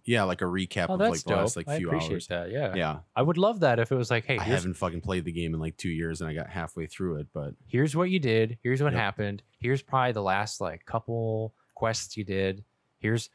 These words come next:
Speaker 2: here's where your progress is on this one.
Speaker 1: Here's the menu to fucking figure out all the buttons
Speaker 2: Uh, here's,
Speaker 1: again and
Speaker 2: here's what all these things do.
Speaker 1: hop back
Speaker 2: Here's
Speaker 1: into
Speaker 2: how
Speaker 1: it."
Speaker 2: it's different than this other game that you probably have been playing.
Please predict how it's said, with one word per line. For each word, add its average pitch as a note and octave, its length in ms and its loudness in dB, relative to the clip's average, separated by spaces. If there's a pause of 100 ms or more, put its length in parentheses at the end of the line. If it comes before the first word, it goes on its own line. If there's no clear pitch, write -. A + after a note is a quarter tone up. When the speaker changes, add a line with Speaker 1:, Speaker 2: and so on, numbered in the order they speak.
Speaker 2:
here's C#3 240 2
where D3+ 140 6
your C3 140 6
progress A#2+ 580 2
is A#2 160 0
on A2+ 160 2
this G#2 300 0
one. G2 240 2
Speaker 1:
Here's G#2+ 240 2
the A2 80 2
menu G#2+ 280 4
to G2 80 0
fucking F#2 320 -4
figure G2 340 0
out F#2+ 280 0 (880)
all F2+ 140 4
the G2+ 100 -2
buttons G2+ 360 2
Speaker 2:
Uh, F#2 40 0
here's, B2 220 4
Speaker 1:
again G#2 60 0
and F#2+ 80 -2
Speaker 2:
here's C#3 200 2
what C3+ 120 2
all B2 120 6
these A#2+ 240 2
things A2+ 300 -4
do. A2+ 320 2
Speaker 1:
hop F#2 180 2
back G2+ 200 2
Speaker 2:
Here's C#3 240 2
Speaker 1:
into G2 100 4
Speaker 2:
how C#3+ 140 4
Speaker 1:
it." C3+ 40 4
Speaker 2:
it's A2+ 120 -6
different B2+ 360 0
than A2+ 220 0
this G#2 160 0
other C3 240 4
game G2+ 300 0
that E2+ 140 -4
you F#2+ 120 -4
probably F#2 500 0
have E2+ 140 -6
been E2+ 140 -10
playing. E2+ 400 -10